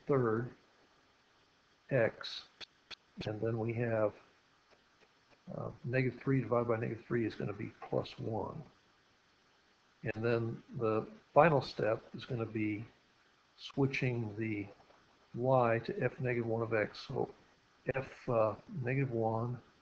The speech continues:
of x is equal to negative one third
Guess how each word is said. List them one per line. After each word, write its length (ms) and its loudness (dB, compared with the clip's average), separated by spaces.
of 260 0
x 500 0
is 140 -4
equal 280 -2
to 420 -2
negative 460 0
one 300 2
third 480 4